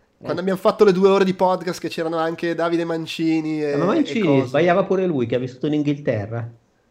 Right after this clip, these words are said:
Speaker 2: Vabbè, ma quello è
Speaker 1: Eh.
Speaker 2: l'accento di Newcastle che è diverso, ragazzi.
Speaker 1: Esatto, può essere,
Speaker 2: Sappiamo.
Speaker 1: perché in realtà in una delle ultime puntate c'è un personaggio con un accento pesantissimo di non so quale regione dell'Inghilterra, non mi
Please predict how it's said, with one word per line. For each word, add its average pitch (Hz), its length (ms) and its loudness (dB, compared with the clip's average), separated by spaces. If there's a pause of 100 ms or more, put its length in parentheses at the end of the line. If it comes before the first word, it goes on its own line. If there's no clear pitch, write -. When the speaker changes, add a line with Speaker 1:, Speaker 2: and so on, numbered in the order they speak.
(200)
Speaker 2:
Vabbè, 151 240 2
ma 147 160 4
quello 170 160 6
è - 20 6
Speaker 1:
Eh. 175 60 6
Speaker 2:
l'accento 180 520 4
di 165 120 0
Newcastle 139 680 0
che 120 100 -8
è 113 40 -10
diverso, 110 560 -12
ragazzi. 117 240 -4
Speaker 1:
Esatto, 202 360 2
può 233 140 0
essere, 226 200 0
Speaker 2:
Sappiamo. 320 240 -2
Speaker 1:
perché 311 100 -2
in 311 60 0
realtà 339 260 0
in 208 140 2
una 320 100 0
delle 311 160 -4
ultime 262 240 -4
puntate 233 400 -6
c'è 170 160 -2
un 240 100 -2
personaggio 247 460 -4
con 240 140 -6
un 175 80 -6
accento 190 460 -6
pesantissimo 165 920 -6
di 143 120 -6
non 143 140 -6
so 151 160 -6
quale 156 180 -6
regione 156 240 -6
dell'Inghilterra, 151 500 -8
non 139 100 -10
mi 156 60 -8